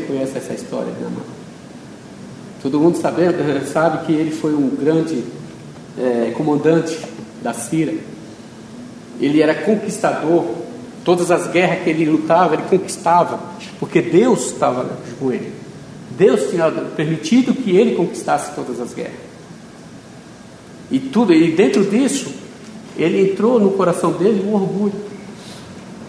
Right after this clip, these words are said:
Achou que ele poderia, ele era o tal.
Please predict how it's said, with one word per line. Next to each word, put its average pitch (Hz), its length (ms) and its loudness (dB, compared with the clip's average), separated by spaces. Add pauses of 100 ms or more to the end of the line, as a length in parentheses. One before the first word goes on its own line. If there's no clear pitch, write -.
(340)
Achou 190 600 2
que 202 80 -2
ele 262 520 4
poderia, 214 680 4 (800)
ele 240 240 8
era 240 100 6
o 240 140 2
tal. 180 540 2